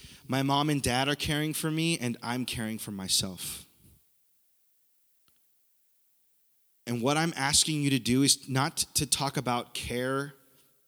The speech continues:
as much with this when it comes to owning your growth, but responsibility. Your mom and dad aren't responsible for your choices. Your mom and dad and your friends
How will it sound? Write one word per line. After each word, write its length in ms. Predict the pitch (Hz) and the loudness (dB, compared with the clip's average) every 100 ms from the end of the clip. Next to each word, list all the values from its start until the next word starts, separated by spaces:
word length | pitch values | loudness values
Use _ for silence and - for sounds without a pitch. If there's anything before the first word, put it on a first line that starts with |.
| _ _ _ _ - | _ _ _ _ -4
as 180 | 131 | -2
much 540 | 135 135 147 - - - | 0 0 0 0 -2 -4
with 200 | 113 117 | -4 -2
this 320 | 127 143 156 - | 2 4 4 2
when 120 | 127 | -2
it 100 | - | -2
comes 240 | 135 - | 0 2
to 100 | 131 113 | 2 0
owning 260 | 123 127 | 0 0
your 80 | 131 | 0
growth, 480 | 104 123 143 - - _ - - - - _ | 0 0 0 -4 -14 _ -20 -20 -20 -20 _
but 240 | - 123 - _ _ _ - | 0 0 -2 _ _ _ 0
responsibility. 1000 | 110 - 127 135 107 120 113 87 85 - - - _ _ _ _ _ _ _ _ _ _ _ | 2 4 2 2 2 0 0 -2 -8 -18 -20 -20 _ _ _ _ _ _ _ _ _ _ _
Your 120 | 143 | 4
mom 240 | 185 202 190 | 6 6 6
and 160 | 147 | 4
dad 400 | 127 131 151 131 - | 4 4 4 2 0
aren't 180 | 139 147 | 0 4
responsible 680 | 127 - 127 135 - 120 | 4 4 2 2 2 0
for 160 | - 107 | -4 -4
your 180 | 98 117 | -2 -2
choices. 680 | - 101 - - - - - _ _ _ _ _ _ _ _ _ _ _ _ _ _ _ _ _ _ | -2 0 0 0 -4 -6 -8 _ _ _ _ _ _ _ _ _ _ _ _ _ _ _ _ _ _
Your 180 | 143 170 | 2 4
mom 280 | 175 190 185 | 6 6 4
and 100 | 139 | 4
dad 320 | 147 170 165 | 6 6 6
and 120 | 151 | 4
your 140 | 170 | 4
friends 720 | - - 175 156 123 113 - | 4 4 4 4 6 6 6